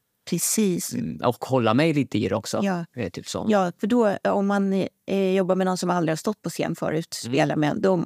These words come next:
Speaker 1: måste man ju verkligen leda
Speaker 2: Mm.
Speaker 1: och styra den.
Speaker 2: Verkligen.
Speaker 1: Hjälpa den igenom, liksom.
Speaker 2: Absolut.
Speaker 1: Så, eh, ja.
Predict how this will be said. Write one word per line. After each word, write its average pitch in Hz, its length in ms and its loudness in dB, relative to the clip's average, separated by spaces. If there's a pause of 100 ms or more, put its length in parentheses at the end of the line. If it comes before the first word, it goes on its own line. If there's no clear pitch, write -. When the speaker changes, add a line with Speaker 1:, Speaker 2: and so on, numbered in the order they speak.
Speaker 1:
måste 175 220 -4
man 151 80 2
ju 151 60 2
verkligen 156 440 0
leda 147 400 0 (200)
Speaker 2:
Mm. 139 320 -2
Speaker 1:
och - 120 -6
styra 156 340 2
den. 165 240 -4 (580)
Speaker 2:
Verkligen. 131 380 2
Speaker 1:
Hjälpa 120 260 2
den 151 200 2
igenom, 160 500 2
liksom. - 340 -4 (240)
Speaker 2:
Absolut. 123 520 0
Speaker 1:
Så, 190 300 0
eh, 180 640 -2 (640)
ja. 202 300 0